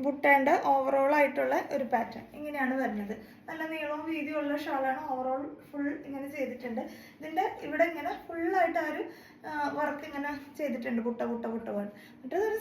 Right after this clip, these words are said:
സ്റ്റൈലിഷ് ആയിട്ടുള്ള ഒരു പാറ്റേൺ ഇങ്ങനെ വന്നിട്ട് പിന്നെ ഇവിടെ കുറച്ച്, ആ, ആ, സ്ഥലം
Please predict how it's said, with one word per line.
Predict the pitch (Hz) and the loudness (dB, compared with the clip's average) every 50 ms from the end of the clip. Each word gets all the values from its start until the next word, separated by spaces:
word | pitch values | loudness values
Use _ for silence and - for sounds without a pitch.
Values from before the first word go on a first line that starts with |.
| - - | -6 -10
സ്റ്റൈലിഷ് | - - 392 349 311 311 320 330 311 330 381 | -10 -4 -2 0 0 0 -2 -2 -4 -4 -4
ആയിട്ടുള്ള | 349 349 349 339 339 359 370 | -4 -2 0 4 4 4 4
ഒരു | 359 349 - 349 | 4 -2 -2 -2
പാറ്റേൺ | 320 285 285 269 294 294 285 285 294 294 | 0 0 0 -2 -4 -8 -8 -8 -8 -8
ഇങ്ങനെ | 285 277 285 277 | -8 -6 -6 -4
വന്നിട്ട് | 269 262 262 - 370 370 403 | -2 -2 -2 -4 -4 -6 -6
പിന്നെ | 381 320 302 302 262 | -6 -6 -6 -6 -4
ഇവിടെ | 226 208 - - - | -4 -4 -6 -6 -8
കുറച്ച്, | 302 302 302 - 359 427 370 - - - - - - - 311 | -8 -8 -6 -4 -4 -4 -4 -6 -12 -16 -18 -18 -10 -4 0
ആ, | 302 294 285 269 - - - - - - - 285 | 2 2 2 2 0 -4 -12 -16 -16 -8 -4 0
ആ, | 285 277 277 277 277 277 - - | 0 2 2 0 -2 -2 -4 -8
സ്ഥലം | - - 320 294 294 311 370 - | -8 -2 0 0 2 0 0 -2